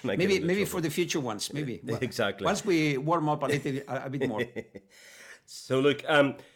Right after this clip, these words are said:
Speaker 1: you talked about some of the emblematic projects linked to growth in, in other parts of the pillars.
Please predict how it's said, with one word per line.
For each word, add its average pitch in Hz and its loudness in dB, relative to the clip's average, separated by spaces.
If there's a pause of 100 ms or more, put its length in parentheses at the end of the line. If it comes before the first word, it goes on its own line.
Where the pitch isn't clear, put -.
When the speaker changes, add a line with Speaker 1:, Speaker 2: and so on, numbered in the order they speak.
(260)
Speaker 1:
you 185 -4 (260)
talked 139 2
about 117 4
some 123 0
of 113 4
the 110 6
emblematic 104 0
projects 98 -4
linked 113 0
to - -8
growth 92 -4
in, 95 -8
in 98 -6
other 98 -2
parts 98 -6
of 90 -12
the 90 -10
pillars. 104 -6